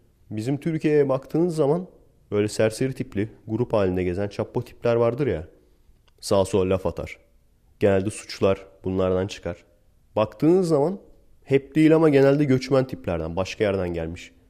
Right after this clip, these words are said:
tiplerden oluşuyor. Burada ise tam tersi. Bakıyorsunuz neredeyse tamamı beyaz Amerikalı. Daha bak zenci bile görmedim. Ki biliyorsunuz zenci de artık buranın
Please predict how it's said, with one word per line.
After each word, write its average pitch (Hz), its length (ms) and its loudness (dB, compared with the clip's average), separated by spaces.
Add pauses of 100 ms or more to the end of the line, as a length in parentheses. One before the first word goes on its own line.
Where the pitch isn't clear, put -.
(160)
tiplerden 90 380 -4
oluşuyor. 82 420 -6 (560)
Burada 156 380 0
ise 175 320 0 (260)
tam 135 220 2
tersi. 90 420 -6 (680)
Bakıyorsunuz 160 680 -2 (520)
neredeyse 131 600 2
tamamı 113 500 0 (560)
beyaz 107 460 2 (120)
Amerikalı. 92 540 -6 (540)
Daha 107 180 0
bak 120 140 2
zenci 104 360 -2
bile 110 140 -2
görmedim. 82 360 -6 (220)
Ki 170 240 -6 (280)
biliyorsunuz 110 420 -4
zenci 101 260 -2
de 127 60 4
artık 110 360 -2
buranın 107 300 -2